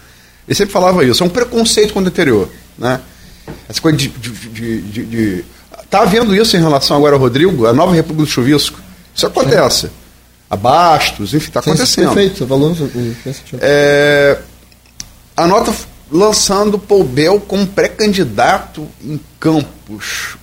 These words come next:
Speaker 1: É, sinceramente, eu só posso entender isso como um tubo, um tubo de, de ensaio que não cola, só cola pra quem não conhece nada da política de Campos,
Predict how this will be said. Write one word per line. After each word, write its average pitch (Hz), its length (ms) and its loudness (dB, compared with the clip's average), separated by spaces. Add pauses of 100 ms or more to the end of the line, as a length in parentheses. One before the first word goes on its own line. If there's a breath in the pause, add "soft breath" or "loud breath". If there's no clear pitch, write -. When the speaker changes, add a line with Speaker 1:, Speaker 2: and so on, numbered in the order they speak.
Speaker 1:
É, 107 640 0 (1080 soft breath)
sinceramente, 214 920 0
eu 110 100 -6
só 175 100 -4
posso - 320 -4
entender 330 260 2
isso 294 140 0
como 392 140 -2
um 403 1300 0 (220)
tubo, 208 300 -12 (160)
um 147 260 -10 (300)
tubo 202 220 0
de, 135 440 2
de 127 220 -4
ensaio 160 340 2
que 349 100 -2
não 339 120 2
cola, 381 380 0
só - 180 -6
cola 277 280 0
pra 415 100 -4
quem 427 140 2
não 415 60 -8
conhece 427 240 2
nada 202 260 4
da 160 60 2
política 117 300 -4
de - 60 -6
Campos, - 300 -12